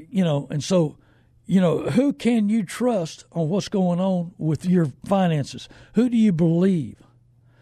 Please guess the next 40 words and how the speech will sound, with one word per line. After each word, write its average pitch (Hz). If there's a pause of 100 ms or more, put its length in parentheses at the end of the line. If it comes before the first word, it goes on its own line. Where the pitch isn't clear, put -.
(480)
This 208
zero 262
interest 254
rate 208 (480)
liable 269
to 220
be 202
here 214
for 214
a 185
long 208
time. 220 (420)
I 180
mean, 185 (160)
what's 226
the 240
norm? 214 (480)
Right 190
now, 233
the 214
banks. 202 (420)
The 202
banks 269
don't 240
have 220
to 185
back 202
up 233
what 185
they've 196
got. 202
They 208
can 180
loan 185
whatever 247
they 233
want, 220
whatever 208
they 190
do. 208